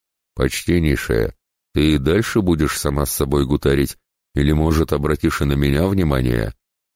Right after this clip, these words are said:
Ратибор хмуро взирал на мельтешащую рядом ворожею.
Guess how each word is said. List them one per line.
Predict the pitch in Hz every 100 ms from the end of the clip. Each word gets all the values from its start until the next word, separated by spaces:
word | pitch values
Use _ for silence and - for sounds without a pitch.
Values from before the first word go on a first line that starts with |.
| _ _
Ратибор | - 76 107 107 131
хмуро | 110 - 90 117 104
взирал | 78 85 95 95
на | 80
мельтешащую | 78 76 80 - 92 - 80 73
рядом | 71 71
ворожею. | 67 69 65 65 58